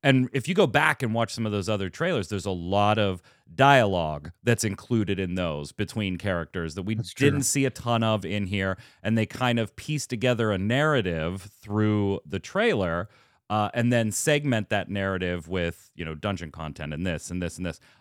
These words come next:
Speaker 1: I definitely prefer that, but I don't know, I don't know if that's, I agree with you, I prefer that, but I don't know how much of that is they're making a stylistic change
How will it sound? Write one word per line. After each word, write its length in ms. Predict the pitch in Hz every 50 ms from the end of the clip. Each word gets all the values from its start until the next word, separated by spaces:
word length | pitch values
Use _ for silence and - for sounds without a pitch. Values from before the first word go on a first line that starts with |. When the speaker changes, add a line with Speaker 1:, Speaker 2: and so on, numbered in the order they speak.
| _ _ -
Speaker 1:
I 140 | 139 151 160
definitely 480 | 143 175 175 180 - 160 151 135 127
prefer 400 | 117 - 113 104 - - 226 226
that, 180 | 196 170 147 -
but 100 | - 185
I 100 | 202 208
don't 220 | 208 247 214 151 165
know, 400 | 170 170 165 165 160 151 - _ _ _ -
I 80 | -
don't 160 | 170 190 202 196
know 100 | 185 151
if 100 | - -
that's, 460 | 143 135 120 113 - - - - - - - -
I 160 | 104 123 143
agree 300 | 151 127 107 127 156 156
with 140 | 135 110 90
you, 200 | 92 87 101 -
I 120 | - 107
prefer 300 | 110 - 104 95 - 139 127
that, 140 | 113 107 -
but 100 | 120 127
I 60 | 135
don't 160 | 151 160 143
know 200 | 147 143 131 123
how 180 | 104 135 135 131
much 240 | 131 127 123 -
of 120 | 127 113 98
that 200 | 110 110 107 98
is 400 | 98 98 95 92 90 90 90 - _ _ _ _ _ _ _ _ _
they're 240 | - 95 98 123 117
making 320 | 113 113 113 110 104 104 101
a 60 | 95
stylistic 640 | - - 117 110 101 95 95 95 - - 87 - -
change 580 | - - - 98 98 117 160 220 220 - -